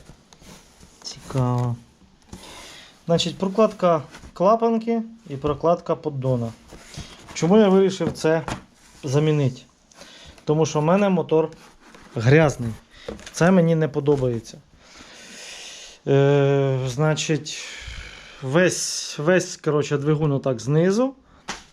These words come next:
грязний. І мені це не подобається. Я там стартер знімав, він теж весь в маслі. Так, розпаковка більшої посилки. Робиться. Коробочка,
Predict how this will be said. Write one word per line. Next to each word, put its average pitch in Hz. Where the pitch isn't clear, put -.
грязний. 202
І 185
мені 214
це 208
не 190
подобається. 147
Я 160
там 156
стартер 165
знімав, 175
він 151
теж 143
весь 131
в 170
маслі. 185
Так, 131
розпаковка 190
більшої 151
посилки. 135
Робиться. -
Коробочка, 151